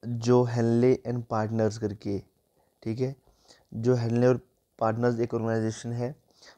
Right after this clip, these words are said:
वो इसको क्या करते हैं कि रिलीज़ करते हैं। तो ये क्यों रिलीज़ की जाती है कि according to the travel freedom जो एंजॉय करते हैं एक कंट्री के सिटीजन्स, उस हिसाब से जो हेनले पासपोर्ट रैंकिंग है इसको रिलीज़ किया जाता है।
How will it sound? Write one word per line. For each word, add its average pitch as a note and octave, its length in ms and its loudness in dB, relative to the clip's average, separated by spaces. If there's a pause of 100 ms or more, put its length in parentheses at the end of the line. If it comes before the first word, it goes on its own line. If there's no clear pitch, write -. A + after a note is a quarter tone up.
(120)
वो A#2 280 2
इसको B2 300 -2
क्या A#2 140 2
करते A#2 280 -4
हैं A#2+ 240 -4
कि B2 460 -6
रिलीज़ A2 320 -2
करते - 300 -8
हैं। G#2 220 -12 (920)
तो B2+ 360 4
ये C#3 120 2
क्यों D3 180 4
रिलीज़ D3 260 2
की C#3+ 140 -4
जाती C3+ 340 0
है C#3 140 4
कि C#3 360 -4
according B2 500 -2
to C#3 100 2
the C3+ 60 2 (140)
travel C3 380 4
freedom A2+ 360 0 (280)
जो A#2+ 140 -4
एंजॉय A#2+ 360 4
करते A#2+ 340 -4
हैं B2+ 180 -2
एक A#2+ 140 -4
कंट्री A#2 300 -8
के B2+ 140 -6
सिटीजन्स, A2+ 640 -2 (520)
उस D#3 140 -2
हिसाब B2 340 0
से C3+ 280 -6
जो A#2+ 180 -4
हेनले A#2 380 -4
पासपोर्ट A2 580 -6
रैंकिंग A2 360 -6
है B2+ 100 0
इसको A#2 280 -6
रिलीज़ G#2 340 -4
किया F#2 180 -6
जाता E2+ 280 -8
है। G2+ 140 -14